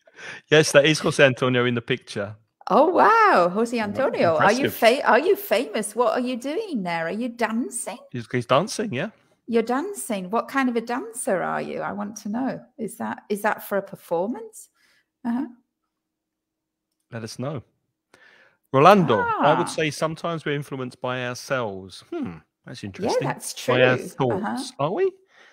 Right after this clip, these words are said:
Speaker 1: And we follow what
Speaker 2: Mm-hmm.
Speaker 1: they tell us what to do. They follow, we follow what they tell us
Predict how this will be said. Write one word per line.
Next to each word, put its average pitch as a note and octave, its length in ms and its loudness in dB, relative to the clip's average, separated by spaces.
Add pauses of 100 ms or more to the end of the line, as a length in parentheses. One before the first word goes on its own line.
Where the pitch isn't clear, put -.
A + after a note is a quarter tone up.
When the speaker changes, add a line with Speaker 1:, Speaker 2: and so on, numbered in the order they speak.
(180)
Speaker 1:
And B2+ 100 -6
we B2+ 100 -2
follow F3 340 2
what F3+ 180 0
Speaker 2:
Mm-hmm. C#3 240 0
Speaker 1:
they C3+ 160 -2
tell D3+ 320 -4
us - 360 -6
what - 200 -14
to - 120 -20
do. A#2+ 360 -2 (460)
They A2+ 100 -4
follow, F3 720 0 (1040)
we D#3 180 0
follow F3+ 400 -2
what D3+ 260 -4
they C#3 140 0
tell D3 240 -4
us C#3+ 220 -4